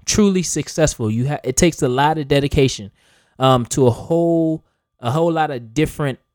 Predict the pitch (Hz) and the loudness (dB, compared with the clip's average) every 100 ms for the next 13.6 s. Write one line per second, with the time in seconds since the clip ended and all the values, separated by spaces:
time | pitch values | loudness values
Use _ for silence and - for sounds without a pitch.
0 | _ _ _ 160 151 139 123 110 120 117 | _ _ _ 2 2 0 -4 -8 -6 -6
1 | 110 104 _ _ _ _ 117 143 147 160 | -8 -14 _ _ _ _ 0 0 2 0
2 | 151 131 _ _ _ _ _ - 139 131 | -2 -2 _ _ _ _ _ -2 0 2
3 | 127 117 107 _ _ _ _ _ _ _ | -2 -8 -12 _ _ _ _ _ _ _
4 | - 139 123 113 110 123 117 147 151 170 | -6 -4 -2 -2 -4 -8 -2 0 0 -2
5 | 156 - _ _ _ _ _ _ _ _ | -2 -4 _ _ _ _ _ _ _ _
6 | _ _ - 165 170 156 135 131 123 113 | _ _ 0 2 4 2 2 2 2 0
7 | 117 113 104 - _ - 165 175 170 156 | -2 -2 -6 -14 _ -2 2 4 2 0
8 | 131 151 160 165 143 127 - 165 131 120 | 2 2 2 0 0 -2 -4 -4 -2 -6
9 | - 135 107 92 135 156 151 135 135 139 | -6 -6 -6 -6 2 2 2 2 2 2
10 | - 127 - 123 110 - 135 120 - 107 | 0 -4 -6 -6 -2 -2 0 -4 -6 -10
11 | 98 104 98 95 117 98 - 104 95 113 | -10 -6 -4 -4 -6 -6 -4 -4 0 2
12 | 95 - _ - _ _ _ - 110 151 | 2 0 _ -20 _ _ _ -8 0 2
13 | 151 180 170 175 175 175 | 2 -2 2 4 2 0